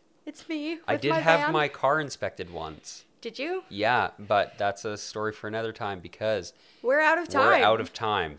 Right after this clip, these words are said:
Speaker 2: The media card, I didn't remove files before we started
Speaker 1: I'm
Speaker 2: recording.
Speaker 1: so sorry. That's half my fault.
Speaker 2: It, it was definitely half your fault.
Speaker 1: <laughs> Definitely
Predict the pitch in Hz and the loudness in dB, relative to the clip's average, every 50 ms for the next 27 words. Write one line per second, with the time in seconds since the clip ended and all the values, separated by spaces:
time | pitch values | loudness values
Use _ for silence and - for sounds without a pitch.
0 | - - 98 95 95 92 92 87 92 98 101 104 101 98 95 - - - - 90 | -14 -10 -8 -8 -6 -8 -8 -8 -8 -8 -6 -4 -2 -2 -4 -4 -4 -4 -2 0
1 | 85 82 82 82 80 - - _ _ _ - 90 92 92 101 95 - - - _ | 0 0 -2 -4 -6 -12 -20 _ _ _ -8 -8 -8 -6 -8 -10 -10 -14 -18 _
2 | _ _ _ _ _ _ - - 104 104 98 98 95 92 90 - - - 92 90 | _ _ _ _ _ _ -16 -14 -12 -10 -8 -8 -8 -8 -10 -8 -6 -2 -2 -2
3 | 87 85 82 - - - 87 - - 90 87 82 80 78 - - 80 80 80 82 | -2 -2 -6 -8 -10 -16 -16 -12 -8 -8 -6 -6 -6 -8 -8 -8 -8 -8 -8 -12
4 | 82 - - 220 87 82 80 - 196 196 - 196 190 190 190 185 196 190 - 185 | -12 -8 -6 -4 -4 -4 -4 -6 -8 -8 -8 -8 -8 -8 -8 -10 -12 -12 -12 -12
5 | 180 180 190 - 202 190 208 - - 202 190 185 - - - - - 107 123 120 | -10 -10 -10 -10 -12 -14 -14 -12 -12 -14 -14 -14 -16 -18 -20 -12 -8 -4 -4 -4
6 | 107 - - - 123 120 117 117 110 107 101 - - - - - _ - 98 - | -4 -4 -2 0 0 2 4 6 6 6 4 2 -4 -12 -14 -20 _ -20 -10 -4
7 | - 101 92 - - 85 76 - 92 82 - 80 82 82 - - 392 - - - | 0 0 0 -2 -4 -14 -12 -10 -10 -2 4 6 6 6 6 4 2 4 4 4
8 | 110 - - - 719 740 679 523 - - - 302 285 349 294 311 277 302 302 285 | 4 4 2 -2 -8 -8 -6 -6 -6 2 8 10 10 10 10 6 0 0 0 0
9 | 277 - | -2 -6